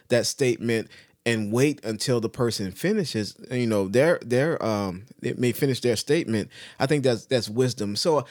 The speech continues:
when I look at that, I'm like, "Okay, I can see how they would say, you know, smart people do this." I would tie it to wise people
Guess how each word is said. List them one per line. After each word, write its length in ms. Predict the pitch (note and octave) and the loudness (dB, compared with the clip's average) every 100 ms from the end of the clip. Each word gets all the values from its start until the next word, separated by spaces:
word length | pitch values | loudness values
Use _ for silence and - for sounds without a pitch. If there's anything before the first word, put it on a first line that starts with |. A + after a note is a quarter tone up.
| - | -6
when 120 | C3 D#3 | 0 2
I 80 | |
look 220 | A3 G3 C#3+ | 2 2 2
at 160 | B2 | 0
that, 200 | A#2+ A#2 | 0 0
I'm 140 | C3 C3 | 0 0
like, 280 | A2+ G#2 D#3 | -2 -2 -6
"Okay, 200 | C#3+ C#3 | -2 -2
I 60 | |
can 120 | C#3 C3+ | 0 -4
see 180 | - B2 | -2 -2
how 320 | A2 G#2+ G2 - | 0 -2 -2 -10
they 220 | - A#2+ C3+ | 0 2 4
would 160 | A#2+ | 2
say, 380 | - A2+ G2+ G2 - - - | -2 -2 -2 -2 -8 -20 -4
you 100 | D#3+ | 0
know, 200 | B2+ B2 | 0 -2
smart 300 | G3 F3+ - | -4 -6 -2
people 300 | D3+ C3+ B2+ | -2 0 -2
do 400 | C3+ C3+ B2 C3 C#3 | -2 -2 -4 -8 0
this." 380 | B2+ A#2 F#2+ - - - - _ _ | 2 2 -2 -12 -20 -20 -20 _ _
I 120 | - F3+ | -2 2
would 300 | F3 D#3 - | 2 2 -2
tie 260 | C#3+ A#2+ | 0 0
it 100 | A2+ | 0
to 280 | - G#2+ F2 _ _ | -2 -4 -4 _ _
wise 380 | G2 A2+ C3 B2 | 0 2 2 0
people 460 | - G#2+ E2+ F2+ | -6 -8 -10 -14